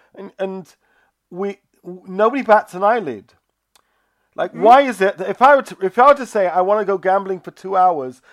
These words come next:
Speaker 1: to, to Vegas, uh, what do you think, where's the best casino to go to?"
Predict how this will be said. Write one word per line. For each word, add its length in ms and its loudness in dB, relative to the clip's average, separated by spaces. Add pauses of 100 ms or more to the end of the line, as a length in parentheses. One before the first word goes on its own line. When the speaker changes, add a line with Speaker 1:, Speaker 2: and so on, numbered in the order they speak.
(180)
Speaker 1:
to, 300 -4
to 140 -10
Vegas, 600 -4
uh, 220 0
what 220 -4
do 60 -16
you 80 -8
think, 320 -14
where's 240 0
the 80 -8
best 380 -8 (260)
casino 400 -8
to 140 -12
go 240 -4
to?" 280 -20